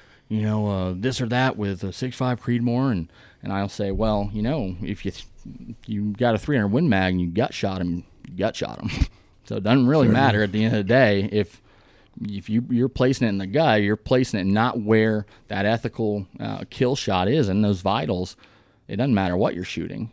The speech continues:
Speaker 1: And so that's where I think some people sacrifice, um, you know, that, um,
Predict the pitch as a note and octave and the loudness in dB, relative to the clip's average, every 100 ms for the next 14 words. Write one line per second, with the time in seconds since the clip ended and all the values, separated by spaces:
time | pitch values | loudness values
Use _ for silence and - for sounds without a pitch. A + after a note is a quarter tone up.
0 | - A2 G#2+ A2+ G2+ F#2+ F#2+ G2 G2+ B2+ | -4 -2 0 2 2 0 -2 -2 0 0
1 | - A#2+ G2+ G2 G#2+ G2+ - A2+ A2+ A2+ | 2 2 2 0 -2 -2 -2 0 0 -2
2 | G#2 F#2+ - G#2 G2+ - F#2+ - F#2 F2+ | -4 -6 -4 -2 -2 -4 -8 -6 -8 -6
3 | F#2+ - - - - - - G2+ F#2+ F#2 | -10 -12 -20 -20 -20 -14 -4 -2 0 0
4 | - - E2 F#2 - F#2+ F#2 G2+ G2 F#2 | -2 -6 -8 -8 -6 -6 -6 -8 -6 -8
5 | - - _ _ - G2+ F2+ - - A#2+ | -10 -16 _ _ -14 -10 -10 -12 -14 -18